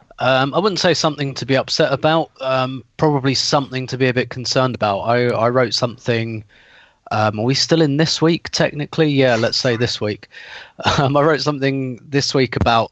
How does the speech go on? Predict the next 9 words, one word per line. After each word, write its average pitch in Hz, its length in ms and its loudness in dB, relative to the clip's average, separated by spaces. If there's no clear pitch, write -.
like, 117 180 0
how 120 240 0
few, 127 420 0
few - 420 -2
shots - 380 -2
on 131 160 -2
goal 143 520 2
Arsenal 139 460 0
take. - 480 -2